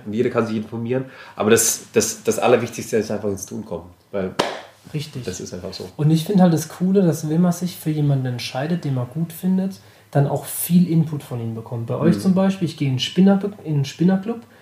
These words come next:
Speaker 2: und krieg genau mit, wie tickt die Babs, wie tickst du,
Speaker 1: Ja.
Speaker 2: weil ich einfach von euch alles bekomme und dann kann ich mich da entlanghangeln. Wenn ich jetzt anfange, bei euch zu sein, dann noch Immopreneur mitzumachen, dann noch Immocation,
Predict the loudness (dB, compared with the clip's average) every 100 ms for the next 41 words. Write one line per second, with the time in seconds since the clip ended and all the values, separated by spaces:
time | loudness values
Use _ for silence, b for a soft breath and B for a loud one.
0 | b b -2 0 0 2 4 6 8 8
1 | 6 4 -4 -14 -8 -8 -6 -8 -10 -12
2 | -6 -6 -6 -14 -16 -16 -10 -6 -6 -6
3 | -10 -12 -6 0 0 -2 -6 -8 -2 2
4 | 4 4 2 0 -2 -2 0 0 2 2
5 | 2 -4 -6 -2 0 0 0 -2 0 0
6 | 0 -4 -2 0 2 0 -2 -4 -8 -10
7 | -12 -16 b b b 6 6 2 2 0
8 | 2 2 2 2 0 2 2 2 -4 -4
9 | -2 -2 -4 -6 0 2 2 0 -2 0
10 | 0 0 0 2 6 6 6 4 0 -2
11 | -2 -4 -4 -2 -2 -2 B B B 6
12 | 8 6 4 4 4 2 0 0 0 -2